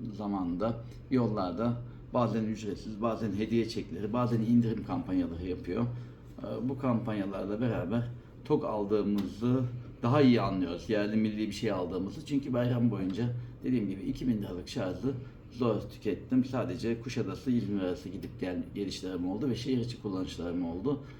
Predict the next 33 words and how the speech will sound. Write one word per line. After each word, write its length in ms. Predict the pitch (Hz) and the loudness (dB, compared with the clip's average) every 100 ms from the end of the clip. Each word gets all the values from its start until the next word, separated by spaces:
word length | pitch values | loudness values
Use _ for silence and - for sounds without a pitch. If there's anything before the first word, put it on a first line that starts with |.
| - - - | -16 -12 2
Son 240 | 147 131 | 6 8
gün 160 | 131 120 | 8 6
on 180 | 139 | 6
altı 320 | 131 98 - 95 | 6 4 -2 -4
Haziran'dı. 760 | 87 95 92 90 98 123 123 - - - | -4 -4 -4 -4 0 0 0 -4 -12 -6
On 120 | 151 | 2
altı 240 | 139 101 110 | 2 2 -2
Haziran'dan 540 | 101 107 104 101 104 | -2 -2 -2 0 2
önce 300 | 120 104 95 | 4 4 2
de 60 | 101 | 0
aracımı 360 | 113 101 92 | 0 0 -2
tekrar 380 | 90 120 - - | -2 -2 -2 -6
fullledim. 500 | - 180 - - - - - - - - - | -6 -2 0 0 -2 -4 -14 -16 -18 -16 -12
Ee, 40 | 101 95 87 90 82 | -8 -6 -4 -4 -4
içerideki 440 | - 104 101 - | -2 -2 0 -4
parayı 300 | - 104 101 | -2 0 0
tüketebilmek 640 | - - 110 101 98 101 101 | -2 -4 -2 0 0 0 -2
için. 200 | - 123 - - - - | 0 0 0 -10 -14 -6
Son 300 | 160 131 127 | 2 6 6
içeride 320 | 120 101 104 | 2 -2 2
on 120 | 120 | 4
on 180 | 120 117 | 6 8
beş 260 | 110 - 104 | 6 2 -4
liram 260 | 98 90 | -4 -4
kaldı. 480 | - 95 87 107 120 - - - - - | -2 -2 0 0 0 -4 -12 -18 -14 0
Onu 200 | 113 95 | 0 2
da 80 | 92 | -2
artık 320 | - 117 - | -4 -6 -2
kullanamayacağım. 640 | 117 104 87 85 110 113 107 | 0 2 2 0 0 -2 -2
Hiç 180 | - | -6
de 60 | 92 | -4
önemli 380 | 95 92 90 87 | -2 0 0 0
değil. 200 | 95 | -2